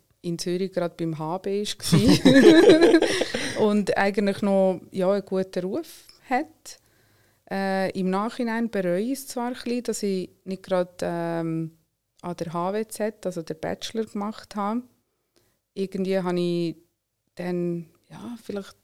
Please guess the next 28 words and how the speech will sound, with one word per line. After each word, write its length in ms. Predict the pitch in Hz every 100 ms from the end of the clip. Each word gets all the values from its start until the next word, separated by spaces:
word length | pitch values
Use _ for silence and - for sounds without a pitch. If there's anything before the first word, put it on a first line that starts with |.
| -
nicht 280 | 202 214 -
genug 160 | 214 214
an 160 | 190
mich 140 | 190 190
geglaubt, 500 | 185 180 254 - -
ich 80 | 190
weiss 220 | 185 190
auch 140 | 196
nicht. 340 | 226 254 262 -
<laughs> 40 | 254 262 - - - - - -
Ähm, 580 | 196 202 202 202 202 196 _ _ _ _ -
aber 500 | 190 190 196 190 180 - _ _ _
ja, 360 | 196 185 196 208 - _ _ _ _ _ -
ich 120 | 190
ha, 420 | 185 180 175 175 -
ich 100 | 180
ha 100 | 185
dann 480 | 180 175 170 170 170 -
eben 240 | 170 170 165
die 160 | 175
höhere 760 | 170 165 165 - 175 170 165 170
Fachschule 580 | - - - 185 175 180
gemacht, 640 | 185 175 185 - - - _ _ _ _ _
ist 160 | 170 160
alles 320 | 165 170 175
im 100 | 165
gleichen 340 | 170 170 180
Gebäude 760 | 165 160 156 160 180 175 170